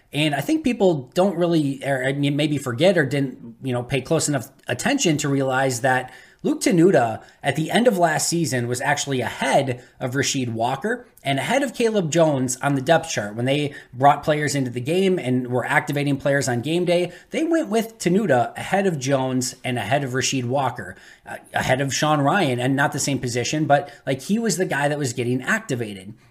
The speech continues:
So that's really interesting. Remember, he was a sixth round draft pick, if memory serves. Uh, I believe it was the Indianapolis Colts,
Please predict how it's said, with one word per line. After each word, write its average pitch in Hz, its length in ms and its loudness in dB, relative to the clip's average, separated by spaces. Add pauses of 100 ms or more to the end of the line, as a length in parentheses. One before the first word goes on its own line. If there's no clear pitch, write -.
So - 100 -4
that's 277 180 0
really 247 200 4
interesting. 135 340 0
Remember, 151 500 2 (280)
he 190 260 2
was 160 320 6
a 143 220 -2
sixth 214 340 -2
round 185 180 2
draft 156 280 0
pick, 190 280 0
if 127 120 -8
memory 139 280 0
serves. 139 540 -2
Uh, 123 40 -4
I 123 160 -2
believe 143 240 0
it - 20 -2
was 143 100 -4
the 139 120 0
Indianapolis 131 500 -2
Colts, 220 420 0